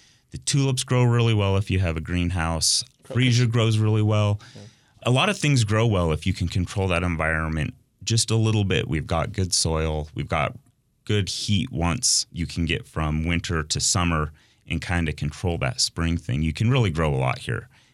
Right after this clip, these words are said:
Speaker 1: If you're gonna grow out in the open air is where it gets really hard to make that transition from winter to spring. I tried to start one year. I had a hundred different varieties, and it just, um,
Speaker 2: <laughs>
Speaker 1: it was a mess.
Speaker 2: Yeah.
Speaker 1: And so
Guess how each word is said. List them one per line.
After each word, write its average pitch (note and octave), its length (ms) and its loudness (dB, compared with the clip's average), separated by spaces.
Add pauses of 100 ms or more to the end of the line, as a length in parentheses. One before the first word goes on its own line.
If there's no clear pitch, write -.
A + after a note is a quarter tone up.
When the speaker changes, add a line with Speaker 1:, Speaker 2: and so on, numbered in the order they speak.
(340)
Speaker 1:
If F#2 120 -2
you're F2 120 0
gonna G#2+ 200 2
grow F#2+ 260 0
out A#1 60 0
in C#2+ 60 0
the D#2+ 100 2
open D#2+ 300 0
air D#2 240 0
is C2 100 -4
where C#2 140 -4
it - 80 -4
gets - 220 -8
really D2 200 0
hard C2+ 480 -4
to B1 360 -4 (200)
make F#2+ 260 -4
that - 140 -8
transition C2 480 -6
from C#2 220 -8
winter C2+ 220 -6
to B1+ 80 -8
spring. C#2 400 -6 (440)
I F#2 120 -2 (120)
tried A#2+ 540 2
to A#2+ 60 2
start A#2+ 420 2
one A#2 200 2
year. B2 220 4
I G#2+ 60 2
had G#2 160 2
a F2 60 0
hundred G2+ 300 0
different G2+ 260 -2
varieties, F#2 600 0
and - 200 -2
it - 80 -8
just, - 360 -4 (1400)
um, - 420 4
Speaker 2:
<laughs> - 0 -
Speaker 1:
it F#3+ 560 2
was F#3+ 200 4
a D#3 80 4
mess. A#2 560 2 (140)
Speaker 2:
Yeah. C#3+ 200 2
Speaker 1:
And D3+ 280 2
so C#3+ 600 2